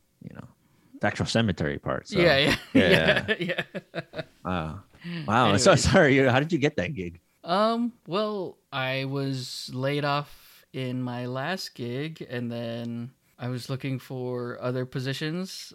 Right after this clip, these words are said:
Speaker 2: in construction management, and then, um, this one just popped up on, like, I, Indeed or, Indeed or Monster, whatever.
Speaker 1: Yeah.
Speaker 2: <laughs> Whatever the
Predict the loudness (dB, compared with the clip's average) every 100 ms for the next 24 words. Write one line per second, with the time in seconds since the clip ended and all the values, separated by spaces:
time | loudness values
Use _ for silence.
0 | -8 -4 -4 -4 -8 -8 -8 -8 -8 -6
1 | -6 -6 -6 -8 -10 -6 -4 -4 -4 -6
2 | -8 -8 -8 -6 -4 -4 -4 -2 0 0
3 | 0 0 -2 -6 _ -20 -18 -10 -4 -4
4 | -4 -4 -2 -2 -2 -2 -4 -6 -10 -14
5 | -16 -14 -14 _ _ _ _ _ -6 -4
6 | -2 -2 -2 -2 -2 -4 -6 -8 -10 -12
7 | _ _ -4 0 0 2 0 -2 -4 -6
8 | -6 -4 -2 -2 -4 -6 -4 2 4 4
9 | 0 -6 _ _ _ -2 4 4 4 2
10 | 2 4 2 0 0 -2